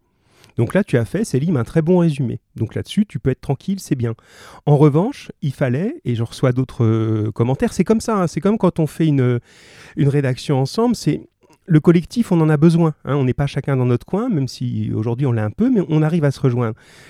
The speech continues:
Donc on a besoin du regard des autres, hein, pour s'améliorer, vous comme moi, hein, tout le monde. Et là, ce qu'il nous faut, c'est qu'on le fasse penser, parler. Et Boric est en train de préciser encore, voilà, tu dis, c'est un résumé du début, tout à fait. Donc, ce qu'il nous faudrait,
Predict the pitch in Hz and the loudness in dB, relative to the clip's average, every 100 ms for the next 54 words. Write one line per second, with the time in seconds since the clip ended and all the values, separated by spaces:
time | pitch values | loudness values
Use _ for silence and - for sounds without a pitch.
0 | - 127 143 160 156 165 214 196 139 135 | -2 0 4 4 8 8 6 4 4 2
1 | 123 117 107 110 - 170 - - 120 110 | 2 0 0 -2 -2 -6 -4 -6 -4 -4
2 | 107 107 104 98 165 - 139 190 226 139 | 0 0 -2 -2 -2 0 0 2 2 0
3 | - 202 175 117 107 _ _ - - - | 0 0 0 -2 -6 _ _ -20 -16 -2
4 | 135 131 - 156 131 196 247 - 151 143 | 0 0 -4 -2 0 0 -2 0 2 2
5 | - 185 277 - 151 151 143 139 - 240 | 2 0 0 -2 -2 2 4 2 -2 -8
6 | - - - 156 151 - 202 226 - 165 | -8 -10 -2 -2 -2 -6 -6 -4 -2 0
7 | 143 135 131 - 123 117 139 165 131 120 | 2 0 0 -2 -4 0 0 0 0 -2
8 | - 127 - 127 131 117 110 107 170 254 | -2 -4 -4 -4 -4 -2 -2 -2 -2 0
9 | 170 117 123 - - 208 - 117 117 156 | 0 0 -2 -8 -4 -4 0 0 2 2
10 | 165 170 139 123 104 110 - - 127 - | 2 2 0 -2 -2 -8 -8 -8 -6 -8
11 | - _ - - - 123 151 113 - _ | -12 _ -20 -20 -12 -2 -2 -2 -12 _
12 | - - - 196 190 170 139 123 123 | -20 -20 -6 2 2 2 0 0 0